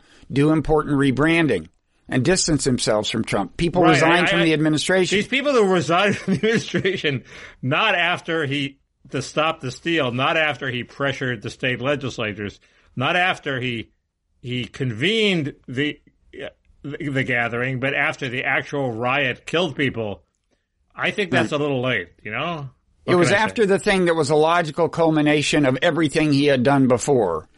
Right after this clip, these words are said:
Speaker 1: That
Speaker 2: No,
Speaker 1: they
Speaker 2: it wasn't the lo-, it, it, the, the killing was not the logical culmination.
Speaker 1: Well, no,
Speaker 2: Um,
Speaker 1: but there was, there was a sense in which this shouldn't have been surprising.
Speaker 2: Anyway,
Speaker 1: Uh, uh,
Speaker 2: I'm, I'm, I'm, I, I got off the boat when he started pressuring the state legislators.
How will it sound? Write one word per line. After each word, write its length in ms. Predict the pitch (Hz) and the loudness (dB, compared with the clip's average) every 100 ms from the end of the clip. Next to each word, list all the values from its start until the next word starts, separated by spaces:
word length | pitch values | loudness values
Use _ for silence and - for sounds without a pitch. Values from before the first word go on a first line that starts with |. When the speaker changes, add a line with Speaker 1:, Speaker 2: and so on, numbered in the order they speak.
| - | -6
Speaker 1:
That 260 | - 220 196 | 2 4 6
Speaker 2:
No, 60 | - | 4
Speaker 1:
they 100 | 160 | 4
Speaker 2:
it 40 | |
wasn't 220 | 151 127 | 0 -2
the 80 | 139 | -2
lo-, 80 | 131 | 0
it, 140 | 160 | 0
it, 300 | 180 190 175 | 0 2 2
the, 120 | 156 170 | 2 0
the 160 | 160 | 0
killing 400 | - 202 175 147 | 0 0 2 0
was 180 | 120 107 | -2 -4
not 200 | 113 110 | -4 -6
the 100 | 107 | -6
logical 580 | 107 107 104 101 92 98 _ | -6 -6 -6 -10 -10 -14 _
culmination. 600 | 117 101 107 101 98 104 | -10 -8 -8 -10 -8 0
Speaker 1:
Well, 100 | 247 | 2
no, 340 | 240 226 202 180 | 4 4 4 4
Speaker 2:
Um, 60 | |
Speaker 1:
but 160 | 208 214 | 0 2
there 160 | 240 220 | 2 4
was, 320 | 214 175 - 214 208 | 2 2 -6 -10 -4
there 180 | 202 226 | 2 4
was 180 | 208 175 | 2 2
a 80 | |
sense 380 | 196 - 240 - | 0 2 0 0
in 180 | 196 180 | 0 2
which 320 | 180 170 - | 2 2 -2
this 200 | 160 170 | 0 2
shouldn't 300 | 147 208 170 | 2 2 2
have 120 | 160 127 | 2 2
been 460 | 156 139 127 123 - - | 2 4 2 0 -6 -8
surprising. 680 | - 147 185 151 107 - - _ - | -2 0 2 0 -2 -8 -16 _ -4
Speaker 2:
Anyway, 220 | 127 120 | -2 -2
Speaker 1:
Uh, 60 | 123 | -4
uh, 60 | - - | -6 -2
Speaker 2:
I'm, 360 | 143 117 104 117 _ _ _ _ _ - | 2 2 2 -4 _ _ _ _ _ -6
I'm, 340 | 156 180 185 - | -2 0 -2 -6
I'm, 300 | 170 180 196 190 _ _ _ _ - | -2 0 0 -4 _ _ _ _ -4
I, 240 | 160 202 - | -2 -2 -4
I 180 | 170 208 | -2 0
got 180 | 233 247 | 2 2
off 220 | 233 214 | 2 0
the 80 | 185 | -4
boat 240 | 147 175 | -2 -2
when 160 | 151 160 | 0 -2
he 80 | 143 | -2
started 340 | 156 143 131 | 0 0 -2
pressuring 460 | - 143 127 135 120 | -2 -2 0 -2 -2
the 80 | 113 | -4
state 260 | - 120 | -4 -4
legislators. 640 | 113 113 101 92 110 92 | -2 -6 -6 -12 -12 -12